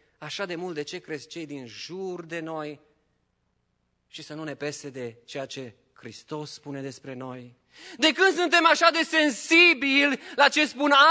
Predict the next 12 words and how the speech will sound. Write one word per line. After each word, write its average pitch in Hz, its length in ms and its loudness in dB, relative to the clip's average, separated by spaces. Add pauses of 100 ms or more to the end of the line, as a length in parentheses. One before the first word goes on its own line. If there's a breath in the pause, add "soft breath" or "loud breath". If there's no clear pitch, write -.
(100)
alții 285 280 -2
și 269 120 -2
nu 302 120 0
suntem 302 280 2
sensibili 285 420 0
la 277 100 8
ce 294 140 0
spune 285 240 -2
Domnul 277 280 2
Iisus 240 320 -4
Hristos? 269 760 0 (1120)
Doamne, 120 680 -4